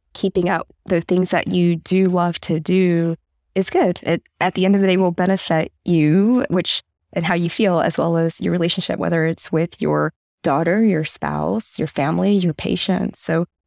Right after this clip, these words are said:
that's important. And at the end of, at the other end of the day, if there's something that your spouse, partner, you know, child, family member loves, you gotta support it a little bit. You know, it's just part of it. But, you know, we talked about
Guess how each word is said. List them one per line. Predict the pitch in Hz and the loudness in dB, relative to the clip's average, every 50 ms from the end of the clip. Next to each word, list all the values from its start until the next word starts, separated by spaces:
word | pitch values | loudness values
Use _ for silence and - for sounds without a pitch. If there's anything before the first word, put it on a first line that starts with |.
| _ _ _ | _ _ _
that's | - 226 233 - | -4 -2 0 0
important. | 180 160 - 165 160 - - 156 160 - - | -2 -2 0 -2 -2 -2 -2 -2 -2 -2 0
And | - 165 | 0 0
at | 165 | 2
the | - | 2
end | 175 175 170 | 2 2 4
of, | 170 143 - - _ - | 2 0 -2 -6 _ -6
at | 123 - - | -4 -2 0
the | 185 175 | 0 0
other | 175 170 175 165 160 156 - - | 2 2 2 0 0 0 0 0
end | - 165 156 | 0 0 0
of | 147 | 0
the | 147 156 | 0 -2
day, | - - 147 147 | -2 -2 -2 -2
if | 151 - | -2 -2
there's | 165 156 - | -4 -2 -2
something | - 233 - 214 190 | -2 0 2 2 2
that | 165 160 165 - - - | 2 2 0 -2 -4 -4
your | 180 170 165 165 170 165 170 _ _ _ _ _ _ _ _ _ _ _ _ - | -2 -2 0 0 -2 -4 -6 _ _ _ _ _ _ _ _ _ _ _ _ -16
spouse, | - - - 165 151 156 160 160 - | -14 -10 -4 -2 -2 -2 -2 -2 -2
partner, | - 165 - - 175 165 151 151 151 151 156 - | -2 -4 -2 0 0 0 2 2 0 -2 -2 -4
you | 185 180 | -4 -2
know, | 165 160 156 156 156 | 0 0 0 0 -2
child, | - - - 165 170 175 180 170 170 170 175 - - | -2 -2 -2 0 0 2 2 2 2 0 -2 -4 -2
family | - 175 185 175 170 | 0 0 2 4 4
member | 170 165 156 147 147 147 | 2 2 2 0 0 0
loves, | 165 156 165 180 190 185 175 165 165 165 165 160 - - _ _ _ _ _ _ _ _ _ _ | 0 0 0 0 0 2 2 2 2 0 -2 -4 -8 -14 _ _ _ _ _ _ _ _ _ _
you | - 226 | -4 -2
gotta | 226 226 - | -2 -2 -2
support | - 208 - - 208 220 226 | -4 -6 -6 -4 -2 -2 0
it | 214 170 | 0 0
a | 165 | 0
little | 156 147 151 | 0 -2 -2
bit. | 156 170 165 - 170 - - | -2 -2 -2 -2 -4 -6 -6
You | - 180 175 | -4 -2 -2
know, | 170 175 180 180 175 - - - | 0 0 -2 -2 -4 -6 -10 -8
it's | 160 - | -6 -4
just | - - - | -4 -4 -4
part | - 143 160 175 | -4 -4 -2 -2
of | 190 165 | -2 -2
it. | 160 156 160 - _ _ _ _ _ _ _ _ _ | -2 -2 -4 -4 _ _ _ _ _ _ _ _ _
But, | - 254 240 - | 0 0 2 2
you | 269 277 | 4 4
know, | 269 | 4
we | 247 254 | 2 2
talked | - - 392 480 - - | 0 -2 -4 -4 -2 0
about | 240 202 175 170 170 170 - | 2 4 4 4 2 0 -2